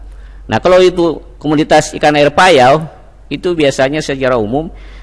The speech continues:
kebutuhan antara omega tiga dan omega enam-nya itu seimbang. Ya, seimbang. Ah, oke, lanjut.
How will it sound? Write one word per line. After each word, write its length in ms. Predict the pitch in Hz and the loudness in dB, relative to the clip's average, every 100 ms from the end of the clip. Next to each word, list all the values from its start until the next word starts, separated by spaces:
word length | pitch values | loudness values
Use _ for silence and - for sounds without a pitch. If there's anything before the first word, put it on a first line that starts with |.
| - - | -20 -10
kebutuhan 480 | 127 131 139 135 | -6 -2 2 2
antara 320 | 123 123 123 117 | 2 -2 0 0
omega 320 | 123 117 113 | 0 -2 -2
tiga 320 | - 117 135 | -2 0 2
dan 160 | 117 117 | 2 0
omega 320 | 110 110 107 | -2 -2 -2
enam-nya 400 | 107 98 107 127 | 0 -4 -4 -6
itu 320 | 143 165 160 | -6 -8 -10
seimbang. 720 | - 143 165 147 117 113 123 127 - - - - - - - | -6 -6 -4 -4 -4 -6 -14 -16 -18 -20 -20 -20 -20 -20 -16
Ya, 320 | - 98 95 107 - 113 - | -12 -10 -10 -14 -18 -20 -16
seimbang. 640 | - 95 101 90 - 92 101 - - - - - - - - - - - - - | -6 -4 -4 -8 -8 -12 -20 -20 -20 -20 -20 -20 -20 -20 -20 -20 -20 -20 -20 -16
Ah, 400 | 90 50 - 90 - - - - - | -14 -12 -14 -16 -20 -20 -20 -20 -14
oke, 160 | - 147 104 | -6 -6 -4
lanjut. 240 | 113 170 | -4 -4